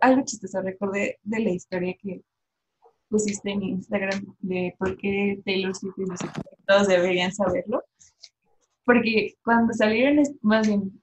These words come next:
en este encierro que tuve antes de la cuarentena, me eché como todos los videos que te puedas imaginar en, de YouTube, donde hablan como de los álbumes de Taylor Swift y de todas sus teorías conspirativas. De hecho, el primero que vi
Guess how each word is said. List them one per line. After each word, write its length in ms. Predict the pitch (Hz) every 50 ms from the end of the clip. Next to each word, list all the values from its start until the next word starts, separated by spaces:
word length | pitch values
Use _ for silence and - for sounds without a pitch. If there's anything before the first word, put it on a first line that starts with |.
| _ -
en 180 | 214 214 214
este 200 | 226 240 233 294
encierro 400 | 302 285 - 214 202 196 208 208
que 140 | 208 190 -
tuve 260 | - 185 180 196 - -
antes 280 | 196 190 196 202 196 190
de 80 | 185
la 120 | 180 170 -
cuarentena, 680 | - 185 175 175 175 180 - - 180 185 190 269 - _ _ _ _ _ _ _ _ _ _ _ _
me 280 | - 214 220 214 208 208
eché 480 | - - - 190 190 196 202 - - _ _ _ _ _ _ _ _ _ _ _ _ _ _ _ _ _ _ _ _ _ _ _ _ _ _ _ _ _ _ -
como 340 | 254 262 240 233 208 - - _ _
todos 160 | - 294 330 339
los 100 | 359 262
videos 220 | 233 220 220 262
que 100 | - 214
te 80 | 220 -
puedas 260 | - 214 226 262 254
imaginar 460 | 254 220 208 202 202 202 185 190 196
en, 160 | 208 214 214 190
de 300 | - - 185 185 185 185
YouTube, 680 | 202 202 - 214 208 214 - - 196 208 202 202 - -
donde 300 | 214 214 208 202 196 190
hablan 240 | 190 196 208 208
como 400 | 214 214 202 190 185 180 170 -
de 140 | 180 190 185
los 300 | 185 180 185 - - - _ -
álbumes 460 | 196 196 196 202 208 202 202 202 185
de 60 | 180
Taylor 280 | 185 185 180 180 180 180
Swift 300 | - 220 214 214 214 208
y 60 | 202 190
de 140 | 180 175 - -
todas 200 | 196 202 208 214
sus 180 | 208 - - _
teorías 340 | - 190 185 185 196 190 -
conspirativas. 640 | 208 208 202 202 - 190 180 175 - 196 208 247
De 60 | 285
hecho, 120 | 269 - -
el 60 | -
primero 280 | 320 247 247 285 285 -
que 100 | 202 196
vi 280 | 180 190 254 320 -